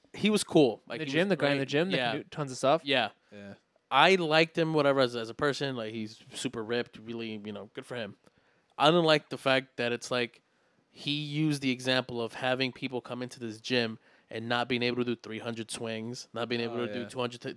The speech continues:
Speaker 1: as a measure of, yeah, it's because they're not, uh, eating plants or, like, they're not this, this, and that. I'm like, "Well,
Speaker 3: That is true.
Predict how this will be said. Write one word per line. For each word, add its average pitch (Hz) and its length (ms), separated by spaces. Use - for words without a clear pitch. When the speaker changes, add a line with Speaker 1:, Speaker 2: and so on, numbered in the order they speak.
Speaker 1:
as 120 260
a 120 100
measure 127 600
of, 117 460
yeah, 135 240
it's 110 140
because 117 400
they're 113 160
not, 107 400
uh, 101 380
eating 110 240
plants - 560
or, 117 160
like, 110 200
they're 117 180
not 113 260
this, 120 200
this, 117 160
and 113 100
that. 110 220
I'm 110 80
like, 123 140
"Well, 143 340
Speaker 3:
That 156 180
is 139 80
true. 117 300